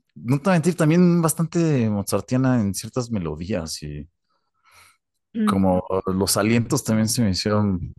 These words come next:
Speaker 1: pues, como en ciertas como cosillas ahí medio, según yo, mozartianas, ¿no? Como adornitos de alientos y de flautitas y así.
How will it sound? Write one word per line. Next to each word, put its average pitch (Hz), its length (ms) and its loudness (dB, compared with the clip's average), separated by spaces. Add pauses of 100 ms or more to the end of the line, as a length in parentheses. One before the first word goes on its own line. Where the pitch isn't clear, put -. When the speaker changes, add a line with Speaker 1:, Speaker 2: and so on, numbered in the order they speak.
(2000)
Speaker 1:
pues, - 140 -8
como 135 240 2
en 127 80 2
ciertas - 420 -4
como 110 340 0
cosillas 110 520 0
ahí 92 520 0
medio, 78 480 -4 (960)
según 107 400 0
yo, 107 120 2
mozartianas, 85 680 -2
¿no? 82 200 -6
Como 85 200 -4
adornitos 85 680 -2
de 82 80 -4
alientos 76 520 -6
y 73 60 -14
de - 120 -14
flautitas - 680 -16
y - 60 -18
así. 76 420 -14